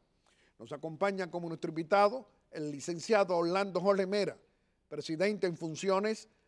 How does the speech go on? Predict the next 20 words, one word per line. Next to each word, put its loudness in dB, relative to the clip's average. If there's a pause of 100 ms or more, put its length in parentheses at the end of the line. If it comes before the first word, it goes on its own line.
(120)
del -4
Partido 0
Revolucionario 0
Moderno. -2 (840)
Licenciado 2
Orlando -4
Jorge -4
Mera, 0 (400)
¿cuál -8
es -6
la 0
posición 0 (580)
del 2
Partido 0
Revolucionario 2
Moderno 2 (720)
cuando -4
ahora 6 (680)
el -8
juez 2